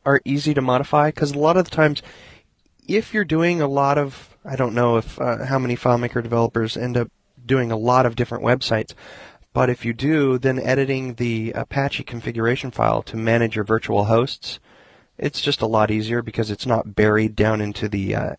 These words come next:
etsy folder. But of course, you have to know how to show the package contents on the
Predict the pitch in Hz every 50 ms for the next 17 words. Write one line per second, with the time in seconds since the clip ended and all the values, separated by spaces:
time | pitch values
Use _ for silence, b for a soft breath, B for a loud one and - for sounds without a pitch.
0 | _ - - 113 107 - - 113 107 - - 110 107 107 110 107 117 - _ _
1 | b b b b b b b b b b b b b - 120 110 - - 117 107
2 | - 113 110 110 - - 101 104 107 107 107 107 110 107 104 101 101 - - -
3 | - - 117 113 110 104 107 - 123 110 110 - - 101 - - - 101 101 101
4 | - 104 101 104 - - - - 104 101 101 101 101 101 98 104